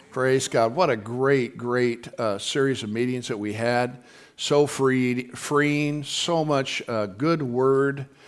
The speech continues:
uh, a lot of ministry, great things that took place in people's lives. It was just,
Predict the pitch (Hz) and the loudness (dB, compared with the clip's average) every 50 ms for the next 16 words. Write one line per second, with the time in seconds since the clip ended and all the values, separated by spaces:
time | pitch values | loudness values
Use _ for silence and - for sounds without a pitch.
0 | - - - _ _ _ - 113 104 101 95 90 - - - - - - - 104 | -20 -20 -20 _ _ _ -2 -2 -2 -2 -4 -6 -8 -10 -12 -14 -8 -4 -4 -2
1 | 107 123 143 151 156 147 131 120 117 123 143 156 151 151 - - - - 151 147 | -2 0 0 2 2 2 2 2 0 -2 -2 -2 -2 -4 -4 -6 -6 -6 -4 -4
2 | 147 139 139 - 143 143 147 147 - 147 139 135 127 117 - 120 - - 143 127 | -4 -6 -4 -2 -2 -2 -2 -4 -6 -6 -4 -4 -6 -8 -10 -12 -8 -8 -8 -8
3 | - - - 147 135 131 135 127 - 117 104 - 135 139 131 135 117 - - 127 | -8 -8 -4 -2 -2 -2 -2 -6 -8 -10 -8 -8 -8 -8 -8 -10 -12 -10 -6 -4
4 | 123 123 123 120 120 117 117 - - - - 104 - - - 170 - - - - | -4 -2 -2 -2 -2 -4 -6 -12 -12 -14 -14 -14 -10 -6 -6 -4 -4 -4 -8 -8
5 | - | -12